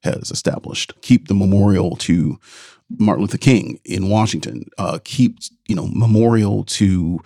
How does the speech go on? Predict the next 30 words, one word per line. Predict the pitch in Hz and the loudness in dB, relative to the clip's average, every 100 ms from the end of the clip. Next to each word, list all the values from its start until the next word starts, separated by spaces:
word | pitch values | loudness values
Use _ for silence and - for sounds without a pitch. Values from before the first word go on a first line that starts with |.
| - - - - | -14 -20 -20 -6
trailblazers | - 123 104 98 98 98 | 2 4 4 0 -2 -4
of | - | -4
the | |
civil | - 120 73 | -2 -2 2
rights | 117 - | 0 2
movement. | 90 - - - - - | -4 -6 -14 -18 -20 -10
But | 104 104 - | 0 0 0
at | 110 | -6
the | - | -2
same | - 113 110 | 2 4 4
time, | 120 110 104 - | 4 4 2 0
monuments | 98 101 135 110 92 71 - - - - _ | 0 4 6 6 4 -2 -4 -4 -4 -8 _
to | - - 95 87 - | -4 0 0 -2 -6
people. | - 98 78 58 - _ - - - | -2 -2 -2 -6 -10 _ -20 -20 -2
Just | 143 - - | 0 0 -2
make | 107 127 | 0 2
sure | - 156 | 4 2
that | 143 | 4
we | 113 107 - _ _ - 156 135 - 143 | 2 0 -4 _ _ -20 -18 -18 -18 -8
do | 117 185 | 0 0
away | 180 175 | 2 0
with | 143 120 | 0 -2
lionizing | 120 98 139 117 104 95 80 - | -2 -2 0 0 -2 -4 -6 -8
people, | - - 131 - | -10 -14 -16 -10
even | 117 208 247 | -4 -2 -2
if | - | -4
we | 127 143 | -2 0
think | 170 160 | 0 0
that, | 120 120 | -2 -2
like | 110 | -4